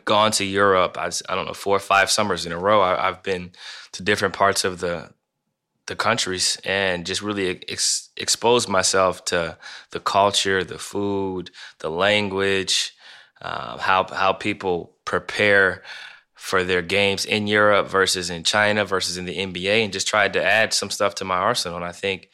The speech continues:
you know, having seen my brother's success and, and how much fun he's had in Turkey, how much fun he's had in Greece, playing in Israel, playing in China, I think I, I'm comfortable with a lot of countries and, and, and playing in a lot of places. I think there's obviously some places that you probably try to stay away from.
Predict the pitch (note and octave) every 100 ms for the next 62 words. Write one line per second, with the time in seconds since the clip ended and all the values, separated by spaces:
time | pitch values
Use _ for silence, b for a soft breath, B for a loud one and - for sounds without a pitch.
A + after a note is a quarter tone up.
0 | B B B - F#2 G#2+ G#2 - A2 G2+
1 | F#2 G2+ G#2 G2+ F#2+ - G2+ G2 - F2+
2 | F2+ F#2+ G2 F#2+ - G2+ F#2+ F#2 F#2+ F#2
3 | F2+ D#2+ F#2+ F#2 F#2 F#2 F#2+ - G2 F2
4 | F2+ F#2 F2+ E2+ E2+ F#2 F#2 F2+ - B
5 | B - G2 G2 F#2 F2 G2 G2+ F#2+ F#2
6 | F2+ F2 G2 G2 F2+ E2+ G2+ A2+ A2 F2+
7 | F#2+ B B B B - F2 F#2+ G2 D#2
8 | F#2+ A#1 F2 A#2+ - B2 - F2 F2+ -
9 | - F#2 F2 F2 G2 F#2 F#2 F2 F2 E2+
10 | D#2+ E2 D#2+ F2 F2 G2 F2 F2 F2+ -
11 | G2 F#2+ F2 F2 G2+ F#2+ F#2 F#2 F#2 F2+
12 | F2+ F2 F2+ F2 F#2+ F2+ F2 E2+ E2+ B
13 | B B - F#2+ G2+ F#2 F2+ F#2+ F2 -
14 | E2+ E2 F2 F2 F#2 E2 F2